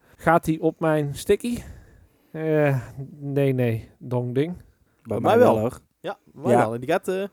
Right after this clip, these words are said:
Speaker 3: die gaat dan voorbij komen.
Speaker 2: Zeker. Is toch een, toch een noviteit, hè, van Carnaval tweeduizend eenentwintig.
Speaker 1: Ja.
Speaker 2: Ja, die moet je gewoon draaien. Die moet
Speaker 1: Ja.
Speaker 2: je gewoon draaien. Anders, anders kun je als D J toch niet meer serieus genomen worden, hè?
Speaker 1: Maar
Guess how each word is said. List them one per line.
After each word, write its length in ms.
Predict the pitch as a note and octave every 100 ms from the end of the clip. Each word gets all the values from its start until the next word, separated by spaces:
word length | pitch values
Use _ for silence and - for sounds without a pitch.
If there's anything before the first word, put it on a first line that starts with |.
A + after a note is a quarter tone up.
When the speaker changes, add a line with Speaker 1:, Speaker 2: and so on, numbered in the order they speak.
| _ _ _ -
Speaker 3:
die 100 | C3
gaat 180 | D#3+ F3+
dan 120 | E3+
voorbij 260 | C#3+ G#2
komen. 260 | G2 G2+ G#2+ _
Speaker 2:
Zeker. 640 | - A#2+ A2+ G#2+ - - _ _ -
Is 60 |
toch 160 | C#3 A#2
een, 140 | A#2+ -
toch 140 | B2+
een 80 | A#2+
noviteit, 540 | C#3 C3 A2+ D#3 C3+
hè, 120 | B2 C#3
van 80 |
Carnaval 340 | C3 B2 A2 A2
tweeduizend 400 | A#2+ A2+ G#2 A#2
eenentwintig. 560 | A2+ A2 G#2 G2+ G2+ _ _ _ _ _ - -
Speaker 1:
Ja. 400 | - B2+ C3 A2+
Speaker 2:
Ja, 160 | C3+ A#2
die 120 | C#3+
moet 120 | C3
je 60 | -
gewoon 160 | B2 A#2
draaien. 480 | D#3 E3 A#2 G2+ - - -
Die 140 | A#2+
moet 120 | C#3
Speaker 1:
Ja. 80 | C3
Speaker 2:
je 60 | D3
gewoon 240 | C#3+ B2+
draaien. 360 | D3+ G3 D3+ D3
Anders, 260 | G3 F3+
anders 220 | - G3+ -
kun 100 | G3+
je 60 |
als 80 | G3
D 180 | F3+ G3
J 100 | F#3+
toch 140 | F3+
niet 100 | F3+
meer 100 | F#3+
serieus 360 | E3+ F3+ B3 E4
genomen 320 | F3 B2+ A#2+
worden, 240 | G#2+ G#2 G#2
hè? 60 |
Speaker 1:
Maar 240 | D#3 F3